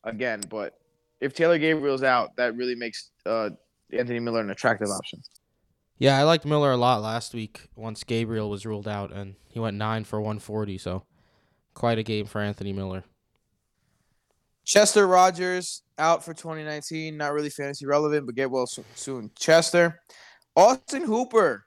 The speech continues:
Speaker 1: back at practice. Could be back this week. He, uh, he was the tight end one before he went down. That would be a giant, giant, giant buoy for those of us who are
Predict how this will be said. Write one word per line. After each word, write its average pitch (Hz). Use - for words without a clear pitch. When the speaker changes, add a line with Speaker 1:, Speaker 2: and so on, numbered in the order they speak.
Speaker 1:
back 208
at -
practice. 185
Could 208
be 226
back 190
this 185
week. 165
He, 208
uh, 208
he 190
was 208
the 180
tight 190
end 170
one 190
before 175
he 180
went 160
down. 170
That 156
would 170
be 160
a 156
giant, 139
giant, 139
giant 143
buoy 117
for 120
those 123
of 117
us 117
who 120
are 110